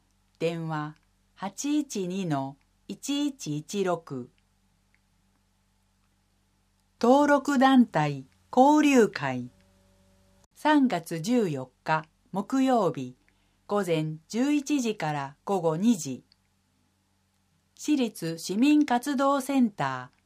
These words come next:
ー料理室。たこ焼きを作って食べながら、市民活動団体の情報交換、意見交換をします。対象、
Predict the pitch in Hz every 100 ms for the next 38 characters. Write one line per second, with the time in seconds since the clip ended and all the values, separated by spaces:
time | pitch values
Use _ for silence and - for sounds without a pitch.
0 | _ - 214 269 285 277 262 - - 135
1 | - _ _ _ _ _ _ _ _ _
2 | _ _ _ _ _ _ _ _ - 175
3 | 285 294 285 277 277 277 - - 294 -
4 | - 165 156 151 208 240 226 165 139 131
5 | - _ _ _ _ - 208 285 294 285
6 | 269 285 285 294 285 277 269 247 160 156
7 | 147 143 147 - 208 285 285 294 285 285
8 | 269 247 - 135 127 - _ _ _ 170
9 | 160 302 285 294 302 302 190 165 151 135
10 | - 147 139 135 - - _ _ _ _
11 | _ _ _ _ _ _ _ _ _ -
12 | 165 208 - - 190 185